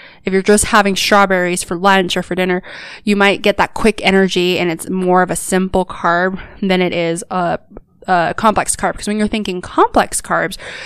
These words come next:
you're thinking whole grains, you're thinking rice, you're thinking wheat, you're thinking, um, I don't know, oatmeal. Um, what else are you thinking? Beans, legumes,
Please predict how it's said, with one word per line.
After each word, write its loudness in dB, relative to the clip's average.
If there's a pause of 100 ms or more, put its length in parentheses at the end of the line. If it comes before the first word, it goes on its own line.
(160)
you're 2
thinking -2
whole 2
grains, -4 (320)
you're 0
thinking -6
rice, -2 (160)
you're 0
thinking -6
wheat, -6 (300)
you're 0
thinking, -4
um, -4 (240)
I -6
don't -2
know, -2
oatmeal. 0 (380)
Um, -4 (300)
what -4
else -2
are -4
you -2
thinking? -6
Beans, -2 (220)
legumes, -2